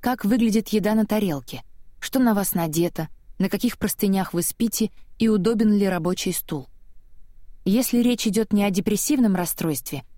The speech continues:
требующем обращения к специалисту, можно попробовать восстановить чувствительность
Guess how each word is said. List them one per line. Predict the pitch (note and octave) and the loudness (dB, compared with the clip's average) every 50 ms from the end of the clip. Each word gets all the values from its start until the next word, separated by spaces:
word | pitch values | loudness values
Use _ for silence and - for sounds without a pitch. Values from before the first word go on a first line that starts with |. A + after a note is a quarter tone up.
| - - - | -12 -6 -2
требующем | G3+ G3 F3+ D#3 E3 D#3 - - F3 E3+ | -2 0 0 0 0 0 0 0 0 0
обращения | D#3+ F3 F3 D#3+ - - F3+ E3 D#3+ D#3 | 0 0 -2 -2 -2 -2 0 0 -2 -2
к | - | -4
специалисту, | - - - D#3 - E3+ E3+ F3+ A3+ B3+ - - - C#3 B2+ - - - - - - - - | -6 -6 -6 -4 -2 -2 0 0 0 0 -2 -4 -8 -10 -12 -12 -14 -20 -20 -20 -14 -6 -2
можно | G#3 B3+ C#4+ B3+ C4+ A#3 | 0 2 2 2 2 0
попробовать | A#3 A3+ - A3+ B3 G#3+ A#3 A3 G#3+ - - | 0 0 0 0 0 2 2 0 0 0 -2
восстановить | G3+ F#3+ - - - G3+ G3 G3 G3+ A#3 - | -2 -2 -2 0 0 2 2 2 0 0 -2
чувствительность | - - G3 - - - A3 A3+ - - G#3 G#3 G#3 - - - | -2 -4 -4 -4 -2 -2 -2 0 2 2 2 2 2 0 -4 -10